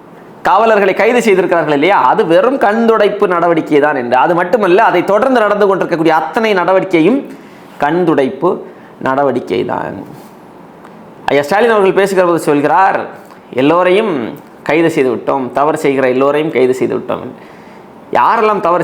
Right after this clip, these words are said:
செய்தார்கள்? இதிலே சம்பந்தப்பட்டது யாரெல்லாம்? அந்த ஆறு பேர், ஆறு பேர் மீது புகார் இருக்கிறது இல்லையா,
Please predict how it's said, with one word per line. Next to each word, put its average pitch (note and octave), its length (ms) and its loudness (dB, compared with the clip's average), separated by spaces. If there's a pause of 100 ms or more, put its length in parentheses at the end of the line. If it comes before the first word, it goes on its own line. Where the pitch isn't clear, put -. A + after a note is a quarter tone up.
செய்தார்கள்? C3 440 0
இதிலே B2+ 240 0 (840)
சம்பந்தப்பட்டது A3 680 0
யாரெல்லாம்? D#3+ 440 0
அந்த C#3+ 120 0 (140)
ஆறு G3 180 2
பேர், E3+ 180 2 (400)
ஆறு D#3+ 180 2
பேர் F#3+ 220 2
மீது F3 160 2 (420)
புகார் E3+ 280 2
இருக்கிறது D3 280 -2
இல்லையா, E3+ 220 2